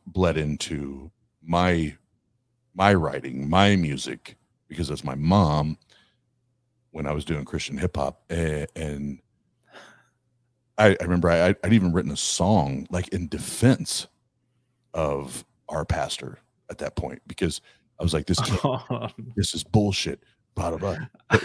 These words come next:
Speaker 1: but now it's like, oh
Speaker 2: But did
Speaker 1: my
Speaker 2: he say, bull hoo-ha or something? Like, did he say, like, "You bet, you bet your gosh darn rear end"?
Speaker 1: Yep. <laughs>
Speaker 2: <laughs>
Speaker 1: And, you know, I, I look back at that now and, and it's like, "Oh, that's laughable," 'cause all the evidence was there. So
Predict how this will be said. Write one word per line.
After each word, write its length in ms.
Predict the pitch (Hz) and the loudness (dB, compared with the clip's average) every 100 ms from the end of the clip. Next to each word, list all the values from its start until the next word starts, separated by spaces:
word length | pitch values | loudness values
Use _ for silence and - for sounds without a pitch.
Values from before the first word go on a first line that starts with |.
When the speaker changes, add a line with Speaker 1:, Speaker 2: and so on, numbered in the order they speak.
| - | -6
Speaker 1:
but 100 | 104 | -2
now 220 | 107 117 | 2 2
it's 300 | 95 92 - | 2 -2 -2
like, 160 | 87 80 - - | -4 -4 -10 0
oh 40 | |
Speaker 2:
But 60 | 139 | 4
did 60 | 113 | 6
Speaker 1:
my 40 | |
Speaker 2:
he 80 | 151 | 6
say, 420 | - 143 120 104 - _ - | 6 6 6 2 -4 _ 4
bull 180 | 131 139 | 6 8
hoo-ha 460 | 139 127 135 143 | 8 8 8 8
or 40 | 143 | 8
something? 380 | 147 143 151 | 4 0 -2
Like, 160 | 143 110 | -4 -6
did 140 | 113 | -6
he 40 | 110 | -6
say, 140 | 110 | -2
like, 220 | 104 104 | -2 -2
"You 80 | 110 | -4
bet, 260 | 104 - - | -4 -4 -4
you 100 | 120 | -2
bet 140 | - | -2
your 140 | - 110 | -4 -2
gosh 300 | 117 117 - | -2 -2 0
darn 200 | 110 107 | 0 0
rear 220 | 110 104 | 0 0
end"? 280 | 113 139 143 _ _ - - | 0 -6 -12 _ _ -20 -10
Speaker 1:
Yep. 120 | 113 - | -4 2
<laughs> 60 | 120 - 220 - - - - | 2 2 -2 -4 -16 -16 -4
Speaker 2:
<laughs> 1400 | 131 - 135 - 120 - 147 - 135 - 123 131 120 117 - - | -2 0 -2 -2 -6 -4 -4 -2 -4 -4 -4 -2 0 0 -4 -2
Speaker 1:
And, 360 | 107 95 92 87 _ _ _ _ _ - - - - | 0 0 -2 -6 _ _ _ _ _ -16 -10 -10 -6
you 60 | - | -2
know, 140 | 98 87 - | 0 0 0
I, 80 | 101 - | -4 0
I 40 | |
look 200 | 101 101 | 0 0
back 180 | 101 92 | 0 -2
at 80 | 95 | -2
that 140 | 87 | -4
now 120 | 85 | -2
and, 100 | 82 85 | -2 -2
and 260 | 92 85 | -4 -4
it's 180 | 80 - | -8 -6
like, 160 | 80 73 | -8 -6
"Oh, 120 | 90 | -6
that's 220 | 87 82 | -4 -4
laughable," 320 | 82 85 - 69 | -4 -6 -8 -10
'cause 160 | 85 | -6
all 260 | - 87 82 | -2 0 -2
the 140 | - | -4
evidence 380 | 82 73 73 - | -6 -6 -10 -12
was 100 | - | -12
there. 140 | 69 | -12
So 200 | 65 95 | -2 -2